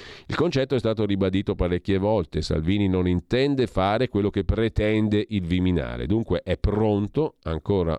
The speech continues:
una volta, a fare la cosa migliore per il paese, dice lui. In mattinata da Fratelli d'Italia erano venute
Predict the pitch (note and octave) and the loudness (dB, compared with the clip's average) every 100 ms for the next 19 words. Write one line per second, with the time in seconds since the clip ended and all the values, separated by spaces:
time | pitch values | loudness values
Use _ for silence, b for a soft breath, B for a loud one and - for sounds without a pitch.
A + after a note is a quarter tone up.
0 | - A2 D3+ F2+ D2+ D2 F2+ F2+ - D#2+ | -2 0 0 0 -2 -2 -2 -2 -2 0
1 | E2 F#2 E2+ E2 F2 G#2 C2 B1+ - C2+ | 0 0 -2 0 0 0 -2 -2 -2 -4
2 | C#2 - C#2 C#2+ C#2+ C#2+ B1+ C#2+ C#2 D2 | -6 -4 -2 0 0 0 0 -2 0 -2
3 | D#2 D2+ D#2 D#2 - - _ _ _ _ | 0 2 2 2 -2 -10 _ _ _ _
4 | _ _ - - G2 A2 A2+ C3 C3+ C3+ | _ _ -18 -2 0 0 0 0 0 0
5 | G2 B B B B B - F#2+ F#2 G2+ | -2 B B B B B -4 0 0 0
6 | G#2 F#2+ C#3 - F2+ F#2+ F#2 F2 - F#2 | 0 0 0 0 2 2 2 0 0 0
7 | F2+ E2+ D#2+ G2 F2 E2+ E2 D#2+ | 2 2 2 2 0 0 -2 -2